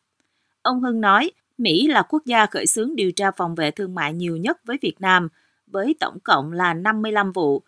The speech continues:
tính cho đến hết tháng năm năm hai ngàn hai mươi ba, chiếm khoảng gần hai mươi lăm phần trăm tổng số các vụ điều tra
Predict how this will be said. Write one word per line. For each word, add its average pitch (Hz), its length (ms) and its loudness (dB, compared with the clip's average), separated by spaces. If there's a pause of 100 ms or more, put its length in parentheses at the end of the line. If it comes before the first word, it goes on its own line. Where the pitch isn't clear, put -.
(140)
tính 202 260 -2
cho 214 120 -2
đến 180 300 -4
hết 311 180 -4
tháng 220 220 -8
năm 190 260 -4
năm 175 200 -6
hai 175 120 -10
ngàn 156 200 -10
hai 165 120 -12
mươi 170 120 -6
ba, 170 320 4 (360)
chiếm 240 160 -4 (120)
khoảng 180 260 -4
gần 202 260 -6
hai 214 180 -4
mươi 214 140 -4
lăm 202 200 0
phần 175 220 -8
trăm 190 280 -4
tổng - 220 -6
số 214 240 -4
các 311 200 -8
vụ 151 200 -4
điều 170 180 -2
tra 185 220 -6